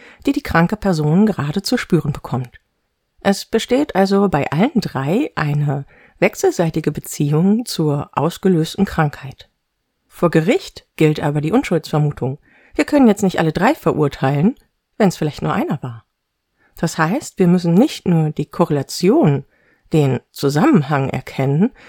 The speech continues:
sondern die Ursache, also die Kausalität, nachweisen. Und nur dann können wir ein Urteil fällen,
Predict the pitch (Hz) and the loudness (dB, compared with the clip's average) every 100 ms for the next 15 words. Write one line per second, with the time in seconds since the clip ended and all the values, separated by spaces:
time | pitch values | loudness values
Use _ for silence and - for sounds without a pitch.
0 | - - 170 170 180 - _ - 180 - | -20 0 4 6 4 0 _ -4 -4 0
1 | 277 277 165 143 - 135 _ - 147 160 | 2 2 2 -2 -4 -8 _ -2 -2 0
2 | 139 - _ 165 - 165 156 160 156 - | -2 -4 _ -8 -2 -2 0 0 -2 -2
3 | 170 - - _ - 170 202 240 - 123 | -2 -4 -12 _ 2 4 4 2 -6 -6
4 | 127 - 131 _ _ _ _ _ _ _ | -8 -8 -10 _ _ _ _ _ _ _
5 | 190 202 262 370 - 208 320 170 - - | 0 2 2 0 0 2 2 0 -2 0
6 | 151 151 151 147 - 156 - 156 - 165 | 0 2 0 -2 -4 -6 -6 -6 -2 0
7 | 156 196 | 4 2